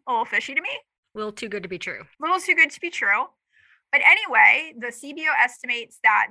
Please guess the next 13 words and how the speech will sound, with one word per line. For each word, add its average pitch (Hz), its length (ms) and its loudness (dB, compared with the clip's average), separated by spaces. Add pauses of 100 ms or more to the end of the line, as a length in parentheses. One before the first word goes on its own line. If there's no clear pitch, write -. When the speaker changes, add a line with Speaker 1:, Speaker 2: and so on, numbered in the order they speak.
Speaker 1:
this 220 160 -12
salt 226 220 -2
cap 240 180 4
increase 220 400 -8
is 320 180 2
gonna 359 140 4 (260)
pay 226 200 -6
for 311 160 -6
itself 240 360 2 (120)
by - 160 8
extending 269 520 0
the 359 80 -4
cap 247 280 4